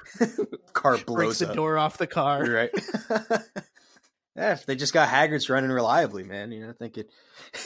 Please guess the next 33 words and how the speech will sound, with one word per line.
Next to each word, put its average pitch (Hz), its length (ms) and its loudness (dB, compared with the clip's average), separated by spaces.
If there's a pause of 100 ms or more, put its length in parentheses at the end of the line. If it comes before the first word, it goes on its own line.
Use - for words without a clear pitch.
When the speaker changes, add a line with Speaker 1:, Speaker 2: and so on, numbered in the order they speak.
(180)
Speaker 1:
<laughs> - 920 -4
Speaker 2:
We've 196 140 -6
got 269 220 -2
solutions 226 500 -4
for 165 180 -6
you, 131 100 -6
Universal. 135 760 -8 (320)
Listen 175 320 -4
up. 151 180 2
Speaker 1:
Hey, 104 220 -4
we've, 117 280 -10 (380)
we've 117 100 -12
got 139 200 2
the 123 140 -4
answers. 107 480 -6 (720)
Like, 135 180 2
comment, 131 280 2
subscribe. 110 480 -2 (840)
Speaker 2:
Just - 180 -8
make 170 280 2
it 233 120 -2
work. 208 480 2
<laughs> - 40 -8 (800)
Speaker 1:
Yeah, 135 100 -2
just - 160 -6
make 156 160 0
it 147 80 0
work, 127 420 -4
<laughs> - 40 -20
please. 113 360 -6 (360)
We 120 260 -14
beg 120 280 -2
you. 92 120 -12